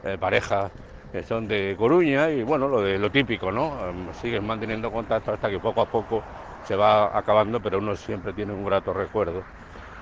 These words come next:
Pues como cinco o seis años después, estábamos en Lima, en Perú. Estuvimos allí unas semanas y mira por dónde, andando por la calle,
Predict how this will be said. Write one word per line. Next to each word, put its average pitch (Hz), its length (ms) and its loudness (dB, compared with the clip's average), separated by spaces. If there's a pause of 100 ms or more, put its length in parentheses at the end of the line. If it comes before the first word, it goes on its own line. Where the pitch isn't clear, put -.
(100)
Pues 107 200 4
como 113 360 2
cinco 127 320 -4
o 135 40 0
seis 151 240 4
años 135 300 2
después, 156 480 0 (640)
estábamos 120 640 0
en 117 160 -4
Lima, 110 320 -2 (120)
en 92 180 -8
Perú. 123 280 0 (560)
Estuvimos 98 440 -4
allí 95 340 -6 (300)
unas 90 400 -8
semanas 113 580 -6 (540)
y 78 720 -8
mira 92 220 -6
por 95 140 -6
dónde, 104 260 -4 (100)
andando 95 460 -4
por 92 140 -6
la 98 100 -4
calle, 92 300 -4